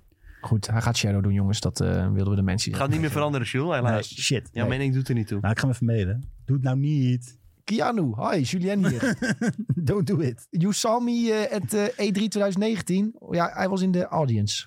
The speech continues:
Speaker 2: <laughs> Zo, eh,
Speaker 1: Je
Speaker 2: we
Speaker 1: weet
Speaker 2: are
Speaker 1: niet dat je
Speaker 2: very
Speaker 1: hem hebt
Speaker 2: close
Speaker 1: gezien?
Speaker 2: friends.
Speaker 1: <laughs> Ja.
Speaker 3: You
Speaker 1: Hey,
Speaker 3: said, "I love you guys."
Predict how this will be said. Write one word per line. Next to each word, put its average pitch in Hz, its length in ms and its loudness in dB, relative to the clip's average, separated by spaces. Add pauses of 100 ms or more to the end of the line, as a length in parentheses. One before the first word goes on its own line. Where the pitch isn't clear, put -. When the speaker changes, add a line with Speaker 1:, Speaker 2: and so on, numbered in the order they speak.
Speaker 2:
<laughs> - 1400 -4
Zo, 143 420 0
eh, 135 560 -2
Speaker 1:
Je - 60 -4
Speaker 2:
we 156 80 0
Speaker 1:
weet - 120 0
Speaker 2:
are - 60 0
Speaker 1:
niet 220 80 0
dat - 0 -
je 208 60 2
Speaker 2:
very - 20 2
Speaker 1:
hem 190 100 0
hebt 196 80 0
Speaker 2:
close 180 140 -2
Speaker 1:
gezien? 202 160 0
Speaker 2:
friends. 123 380 0
Speaker 1:
<laughs> - 480 -4 (320)
Ja. - 240 0 (180)
Speaker 3:
You 143 120 0
Speaker 1:
Hey, 180 80 0
Speaker 3:
said, 180 260 -2
"I 143 60 0
love 135 280 0
you 95 200 2
guys." 92 280 -2